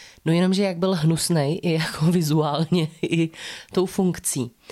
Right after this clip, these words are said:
tak, eh, moje mamka objevila mluvícího medvídka, který byl nádherný a měl takový krásný srdíčko svítící.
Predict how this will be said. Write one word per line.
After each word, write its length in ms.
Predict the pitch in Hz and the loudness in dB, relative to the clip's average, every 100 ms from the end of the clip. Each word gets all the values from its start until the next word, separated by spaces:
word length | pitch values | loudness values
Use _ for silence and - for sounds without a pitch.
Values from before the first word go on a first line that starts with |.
| - - | -20 -8
tak, 240 | 180 175 - | -6 -4 0
eh, 100 | 170 | 2
moje 220 | 170 180 | 2 2
mamka 400 | 185 180 170 - | 0 0 -2 -4
objevila 460 | 143 165 160 165 | -2 0 0 0
mluvícího 680 | 165 165 160 170 - 180 170 | 2 2 2 -2 -2 0 2
medvídka, 540 | 185 170 170 175 - 139 | 2 2 -2 -4 -8 -8
který 240 | - 214 | -2 -2
byl 240 | 202 202 | 2 2
nádherný 840 | 190 185 180 165 175 175 165 143 - | 2 2 0 0 0 0 0 -2 -4
a 60 | |
měl 320 | 160 156 151 | -4 -2 -2
takový 280 | 143 151 160 | -4 -8 -8
krásný 460 | 156 170 160 - 156 | -4 -2 -2 -4 -4
srdíčko 600 | - 170 175 170 - 147 | -4 -4 -4 -8 -6 -6
svítící. 760 | - 160 151 156 151 - 135 | -4 -6 -6 -6 -6 -6 -8